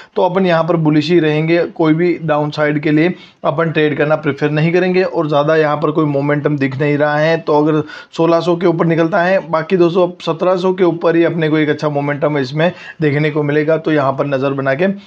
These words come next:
रखेगा एचडीएफसी के अंदर। चलिए अभी देख लेते हैं रिलायंस को। रिलायंस यहाँ पर देखेंगे एक अच्छी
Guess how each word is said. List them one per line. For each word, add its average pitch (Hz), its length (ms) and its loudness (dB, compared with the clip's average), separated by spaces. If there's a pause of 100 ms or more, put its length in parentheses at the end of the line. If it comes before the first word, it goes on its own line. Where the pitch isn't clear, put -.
(180)
रखेगा 156 480 2
एचडीएफसी 143 600 0
के 151 120 0
अंदर। 147 420 -2 (320)
चलिए 175 220 2
अभी 156 220 2
देख 190 180 2
लेते 190 220 2
हैं 202 100 4
रिलायंस 175 460 0
को। 214 140 2 (180)
रिलायंस 180 420 2
यहाँ 190 180 4
पर 190 120 2
देखेंगे 185 460 2
एक 170 60 0
अच्छी 170 340 2